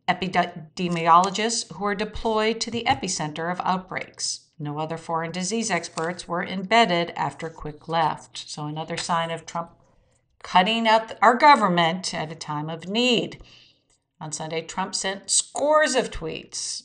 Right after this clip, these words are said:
promoting conspiracy theories about the coronavirus and sharing an article suggesting a miracle cure was at hand. Trump sent sixty-six tweets before nine thirty A M on Sunday.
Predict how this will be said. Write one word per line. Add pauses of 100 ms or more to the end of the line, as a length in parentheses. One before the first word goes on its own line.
(140)
promoting
conspiracy
theories
about
the
coronavirus
and
sharing
an
article
suggesting
a
miracle
cure
was
at
hand. (480)
Trump
sent
sixty-six
tweets
before
nine
thirty
A
M
on
Sunday.